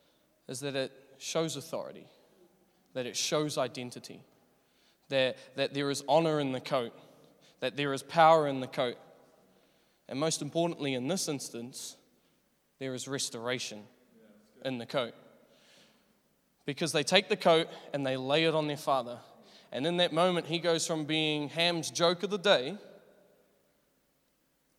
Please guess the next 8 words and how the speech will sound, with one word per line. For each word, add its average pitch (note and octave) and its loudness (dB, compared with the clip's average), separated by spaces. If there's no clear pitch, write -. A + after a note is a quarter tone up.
to C#3 -2
a B2+ -2
man D3+ -2
asleep F3+ -6
in D#3+ -8
his D3 -8
tent. D#3+ -8
Shem G3+ 0